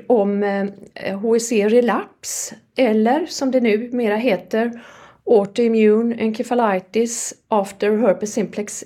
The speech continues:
encephalitis. Det har fått en egen förkortning. Eh, det är ett fenomen som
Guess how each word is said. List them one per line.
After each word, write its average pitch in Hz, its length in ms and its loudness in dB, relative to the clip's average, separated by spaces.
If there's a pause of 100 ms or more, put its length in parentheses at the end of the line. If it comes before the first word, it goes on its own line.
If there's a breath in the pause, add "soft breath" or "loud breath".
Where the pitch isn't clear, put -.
(120)
encephalitis. 214 840 -2
Det 240 80 -4
har 226 60 -8
fått 208 180 -6
en 202 220 -4
egen 190 280 0
förkortning. 214 600 -2 (960 loud breath)
Eh, 214 220 2
det 254 120 6
är 247 40 8
ett 220 120 -2
fenomen 226 580 2
som 202 420 0